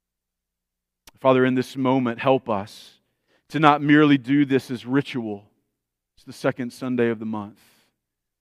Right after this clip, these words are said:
But God, that we would come in this moment to take these elements into our hands.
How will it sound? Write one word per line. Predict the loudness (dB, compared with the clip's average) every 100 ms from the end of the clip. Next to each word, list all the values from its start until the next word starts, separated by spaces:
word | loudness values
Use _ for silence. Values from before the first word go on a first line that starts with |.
| _ _ _ _ -4
But | 4
God, | 6 6
that | 4
we | 2
would | 2 0
come | -4 0 2 2 0 -4
in | -2 -2 0
this | -2 -4
moment | -6 -4 -2 -4 -8 -14 -20 _ _ _ _ _ _ _ _ _ _ _ _ _ _ _ _ _ _ _ -20
to | -6
take | 0 0 0 -2
these | 0 -2 2
elements | 4 6 4 0 -4
into | -8 -2 0
our | 0
hands. | -2 -4 -2 -4 -8 -16 -20 -20 -20